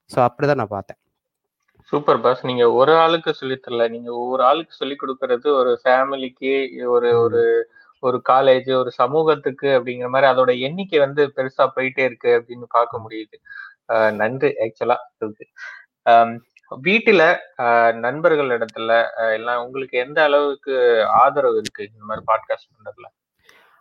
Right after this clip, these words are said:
Speaker 1: ஆ, வீட்ல actually-ஆ அவங்களுக்கு தெரியும். இவன் வந்துட்டு,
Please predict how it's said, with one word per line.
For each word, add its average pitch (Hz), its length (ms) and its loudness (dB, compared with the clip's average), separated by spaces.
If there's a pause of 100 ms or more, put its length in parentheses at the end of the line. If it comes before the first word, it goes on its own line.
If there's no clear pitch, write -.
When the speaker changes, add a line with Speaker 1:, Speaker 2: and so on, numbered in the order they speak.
(160)
Speaker 1:
ஆ, 143 300 2
வீட்ல 208 380 2
actually-ஆ 190 280 2
அவங்களுக்கு 151 380 2
தெரியும். 151 420 2
இவன் 139 200 2
வந்துட்டு, 143 400 0